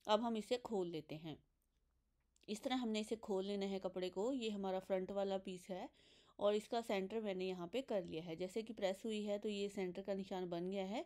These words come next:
यहाँ पे हमने चार इंच की एक पट्टी ली है, उसे दोनों side से इस तरह fold कर लिया है। चार इंच का कपड़ा लेकर दोनों side से थोड़ा थोड़ा fold कर लिया है और इसे हम अब center में रखेंगे। ये जो center का निशान है इसको आप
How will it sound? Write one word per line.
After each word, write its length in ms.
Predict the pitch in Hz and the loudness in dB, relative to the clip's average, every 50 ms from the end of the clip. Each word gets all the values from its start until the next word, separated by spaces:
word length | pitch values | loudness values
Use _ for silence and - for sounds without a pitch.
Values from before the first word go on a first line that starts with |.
| - - - - - - - - 214 | -6 -12 -20 -20 -20 -20 -10 -2 2
यहाँ 200 | 226 226 226 233 | 2 2 4 4
पे 120 | 269 285 | 6 6
हमने 240 | 277 233 214 214 214 | 6 6 4 2 0
चार 280 | 214 - 214 196 190 196 | 2 4 4 4 4 4
इंच 200 | 202 208 - - | 2 0 -4 -6
की 200 | - 220 214 214 | -8 -2 0 2
एक 120 | 208 208 - | 2 2 2
पट्टी 280 | - 180 180 - 185 170 | 0 0 0 -2 -4 -4
ली 160 | 175 165 165 | -4 -4 -4
है, 120 | 180 175 | -2 -4
उसे 200 | 170 - - 220 | -4 -2 -2 0
दोनों 260 | 196 202 208 214 240 | 0 2 0 0 0
side 220 | 233 - 214 196 196 | 0 2 2 2 2
से 120 | - 208 | 0 -2
इस 100 | 196 - | -4 -2
तरह 140 | - 233 277 | 0 0 0
fold 260 | 277 - 214 185 180 175 | 0 2 0 0 0 -2
कर 180 | - 180 165 160 | -4 -6 -8 -6
लिया 240 | 156 160 156 160 | -6 -6 -8 -8
है। 180 | 151 170 156 - - _ _ - - - - - _ - | -8 -10 -12 -12 -14 _ _ -20 -20 -20 -20 -20 _ 2
चार 180 | 220 202 196 196 | 4 4 4 4
इंच 140 | 208 208 | 2 2
का 100 | - 226 | 2 2
कपड़ा 280 | 214 214 202 208 214 214 | 2 2 2 2 4 4
लेकर 440 | 214 202 196 196 - 254 302 403 415 - _ - | 4 4 2 2 2 2 2 2 2 -2 _ -4
दोनों 180 | 226 202 196 214 | -2 0 0 0
side 200 | 214 233 202 190 | 2 2 0 0
से 120 | 196 - 214 | 0 -2 -4
थोड़ा 220 | - 220 202 196 | -2 0 0 0
थोड़ा 200 | 196 208 202 202 | 2 2 2 0
fold 300 | 196 - 190 185 185 190 | 2 2 0 0 0 0
कर 160 | 190 220 208 | 0 -2 -2
लिया 200 | 208 208 214 214 | 0 0 0 0
है 140 | 214 233 294 | 0 0 0
और 160 | 311 - 226 | 0 0 0
इसे 180 | 220 214 - 220 | 0 0 -2 -2
हम 220 | 208 202 196 208 202 | -2 -2 -2 0 0
अब 100 | 190 190 | -2 -2
center 380 | - - 196 180 175 170 175 180 | 0 0 0 0 0 -2 -2 -2
में 160 | 190 220 262 | 0 0 0
रखेंगे। 460 | 269 220 - - 175 156 147 147 156 - - _ - - - - - - _ - | 0 0 -2 -4 -6 -6 -6 -8 -10 -12 -16 _ -20 -20 -20 -20 -20 -12 _ 0
ये 120 | 220 226 | 2 2
जो 100 | 214 247 | 2 2
center 300 | 247 247 214 202 208 220 | 2 2 0 0 0 -2
का 120 | - 240 233 | -2 0 0
निशान 380 | 233 233 - 247 208 190 196 202 | 0 -2 0 0 0 0 0 0
है 240 | 202 202 196 240 - | 0 -2 -2 -2 -4
इसको 280 | 180 170 - - - 196 | -6 -8 -8 -4 -2 0
आप 320 | 196 185 185 208 196 - | 0 0 0 -2 -4 -6